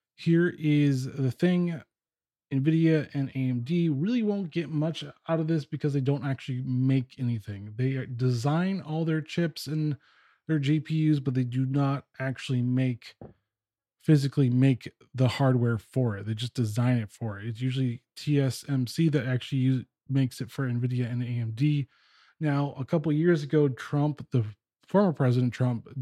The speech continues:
did get T S M C to agree to build a fab factory in Arizona, I think it is, but I haven't heard much about it beyond that. So this is basically the way of helping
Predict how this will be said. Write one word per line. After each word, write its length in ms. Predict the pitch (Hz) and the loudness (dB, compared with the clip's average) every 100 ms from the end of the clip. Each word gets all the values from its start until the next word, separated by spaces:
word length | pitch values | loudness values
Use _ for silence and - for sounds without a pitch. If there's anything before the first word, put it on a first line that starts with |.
| 117 | -2
did 460 | 127 156 156 160 139 _ _ _ _ _ _ - | 4 4 4 2 0 _ _ _ _ _ _ -8
get 280 | 139 147 - _ 127 | 0 0 0 _ -14
T 160 | - 147 | -2 2
S 220 | 143 120 | 2 2
M 120 | 139 | -2
C 140 | 127 139 | -2 -4
to 160 | 120 135 | -2 -2
agree 340 | 117 139 151 | 0 0 0
to 140 | - | 0
build 480 | 135 113 139 131 131 - - | -2 2 4 4 0 -6 -4
a 140 | 131 | -4
fab 440 | - 139 135 131 | -2 -2 0 0
factory 580 | - 131 117 - 127 127 _ | 0 -2 -2 -4 -2 -2 _
in 240 | 131 120 - | -4 -4 -4
Arizona, 540 | 123 120 110 135 165 | -4 -2 0 0 0
I 40 | 156 | 0
think 220 | 165 160 | -2 0
it 60 | 160 | 2
is, 320 | 160 151 - _ _ _ _ | 2 2 -4 _ _ _ _
but 80 | 143 | 2
I 20 | |
haven't 160 | 160 151 | 2 2
heard 180 | 160 | 2
much 260 | 139 139 135 | 4 2 0
about 280 | 135 131 135 | 0 2 2
it 100 | 123 | 0
beyond 360 | 127 123 120 | 0 2 2
that. 300 | 127 131 101 | 2 2 0
So 420 | - 135 127 123 - _ _ _ _ _ _ _ _ _ _ | -6 -2 0 0 -4 _ _ _ _ _ _ _ _ _ _
this 220 | 180 180 | 8 8
is 220 | 202 175 143 165 170 151 | -2 -2 -6 -10 -8 2
basically 360 | 175 - 190 | 2 2 0
the 100 | 160 | 2
way 340 | 147 143 143 143 | 2 4 4 2
of 180 | 135 | -2
helping 720 | - - 147 131 151 131 127 | -8 -6 -4 4 4 4 0